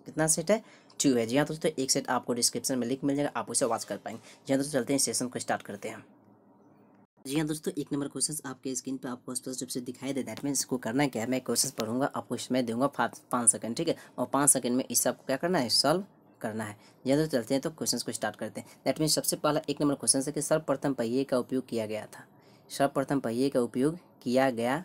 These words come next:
माना जाता है। तो सर्वप्रथम पहिए का उपयोग किया गया माना जाता है, तो किस में माना जाता है? That means धातु कर्म की प्रगति के लिए, गाड़ी खींचने के लिए,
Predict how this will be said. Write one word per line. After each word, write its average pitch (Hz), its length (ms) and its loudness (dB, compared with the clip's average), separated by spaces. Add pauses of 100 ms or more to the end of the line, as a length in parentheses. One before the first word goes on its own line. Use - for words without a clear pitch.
(140)
माना 113 260 -2
जाता 107 260 -6
है। 101 100 -12 (280)
तो 147 60 -8
सर्वप्रथम 147 540 2 (140)
पहिए 123 280 2
का 147 140 4
उपयोग 131 460 -2
किया 135 200 2
गया 131 200 4
माना 120 220 0
जाता 110 280 -2
है, 147 100 0
तो - 120 -4
किस - 240 -6
में 135 80 2
माना 107 200 -2
जाता 110 220 -6
है? 110 60 -6
That 117 200 -4
means 135 120 -4
धातु 110 340 -2
कर्म 131 240 0
की 135 100 -4
प्रगति 113 420 -4
के 143 140 0
लिए, 156 180 2 (300)
गाड़ी 123 240 2
खींचने 127 360 -2
के 139 120 -4
लिए, 156 220 0